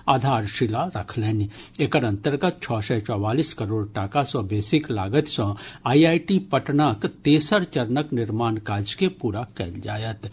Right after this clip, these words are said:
एहि अवसर पर पटनाक ऊर्जा भवन मे आयोजित एक कार्यक्रम मे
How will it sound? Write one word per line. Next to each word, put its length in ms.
एहि 140
अवसर 340
पर 280
पटनाक 460
ऊर्जा 320
भवन 320
मे 240
आयोजित 640
एक 240
कार्यक्रम 560
मे 220